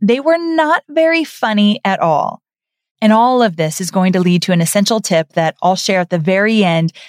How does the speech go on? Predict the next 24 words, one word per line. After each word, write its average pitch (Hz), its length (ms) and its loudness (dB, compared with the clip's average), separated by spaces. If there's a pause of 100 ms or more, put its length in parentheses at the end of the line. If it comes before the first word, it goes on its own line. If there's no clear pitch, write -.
(120)
that 208 100 0
you 208 140 2
cannot 196 500 2 (100)
go 208 200 0
on 165 360 0
without 160 360 -2
knowing. 151 580 -4
It's 185 160 -2
a 180 80 2
must 180 760 2
know. 147 400 0 (360)
So 254 160 -4
stick 302 320 -4
around 180 560 -2
and 196 100 6
you'll 214 220 4
be 247 120 0
feeling 196 380 2
so 254 380 -2
confident 180 540 -2
when 185 120 2
it 180 80 -2
comes 190 240 2
to - 160 -2